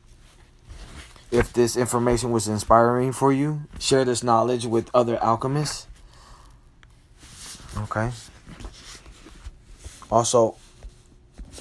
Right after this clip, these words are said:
follow me on Instagram. Uh, pretty much, I got a lot of things going on. Uh, Family First, Investor, Stocks, Alternative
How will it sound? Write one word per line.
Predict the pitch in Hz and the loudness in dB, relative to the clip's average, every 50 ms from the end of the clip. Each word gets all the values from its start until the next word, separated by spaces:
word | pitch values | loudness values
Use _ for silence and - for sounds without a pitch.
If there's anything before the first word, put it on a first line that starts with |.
| - - - | -20 -18 -12
follow | - - 117 113 110 110 110 | -4 0 2 2 2 2 0
me | 113 113 117 117 | -2 -4 -2 0
on | 117 117 117 113 113 110 107 104 - - _ - - - - - _ - - - - - - - - - - - - - - - - - - - _ _ _ _ _ - - _ - - - _ _ _ _ _ _ - - - | 2 2 4 4 2 2 -2 -4 -8 -10 _ -20 -20 -20 -20 -20 _ -20 -20 -20 -20 -20 -16 -14 -14 -14 -16 -18 -20 -20 -20 -20 -20 -20 -20 -20 _ _ _ _ _ -20 -20 _ -20 -20 -20 _ _ _ _ _ _ -12 -6 -4
Instagram. | 120 120 - - 110 101 92 120 120 123 127 131 131 - _ - - - - - - - - - - - | -2 -2 -2 -2 -4 -2 0 0 0 0 -2 -4 -6 -10 _ -20 -20 -20 -20 -20 -20 -20 -20 -20 -14 -6
Uh, | - 101 101 95 90 85 | -2 -2 -2 -2 -2 -4
pretty | - - 113 104 98 | -4 -4 -2 -2 -2
much, | 101 98 95 | -2 0 2
I | 107 104 | 2 2
got | 101 107 98 | 4 4 4
a | 98 | 4
lot | 95 98 101 101 | 4 4 2 0
of | 101 101 | 0 -2
things | 110 107 107 98 | -4 -6 -6 -6
going | 87 95 104 101 95 92 | -4 -4 -2 -2 -2 -2
on. | 98 101 104 107 107 98 - - | -2 -2 0 -2 -2 -4 -6 -8
Uh, | 104 98 95 92 | -6 -6 -4 -4
Family | - - 104 104 101 101 92 | -2 0 0 0 -2 -4 -6
First, | - - 104 107 107 107 - | -2 0 0 0 0 -2 -4
Investor, | 110 104 92 104 104 104 - - - 120 113 110 - _ - - - - - - - - - | -6 -2 0 2 2 2 0 -2 -2 -2 -2 -2 -6 _ -20 -20 -20 -20 -20 -20 -20 -18 -14
Stocks, | - - - 110 104 101 101 - - - - - - - - _ - - _ _ _ _ _ - - | -6 0 2 2 2 2 0 -6 -10 -10 -10 -10 -12 -14 -18 _ -20 -20 _ _ _ _ _ -4 -4
Alternative | 101 98 - 117 110 104 104 98 101 95 85 - - | -4 -2 -2 -2 -2 -2 -2 -4 -4 -6 -6 -8 -14